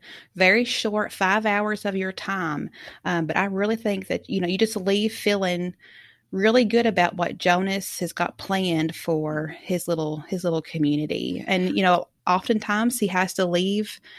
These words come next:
the things that are most important to him to start making that change happen.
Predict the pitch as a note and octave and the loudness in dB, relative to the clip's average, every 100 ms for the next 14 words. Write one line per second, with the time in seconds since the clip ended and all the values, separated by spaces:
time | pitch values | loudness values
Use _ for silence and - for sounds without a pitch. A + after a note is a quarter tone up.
0 | - - G3 F#3 G3 G#3 G3 F#3 F3 F3+ | -20 -2 -2 0 2 2 2 2 2 0
1 | - F3 - F#3+ - G3 F3+ E3+ E3 - | 0 -4 0 0 0 0 0 0 -2 0
2 | F3 E3 D#3+ E3 D#3+ - - D#3 D3+ D3+ | 0 2 0 0 0 -2 0 0 0 -2
3 | D3+ - D3+ - | -4 -6 -8 -10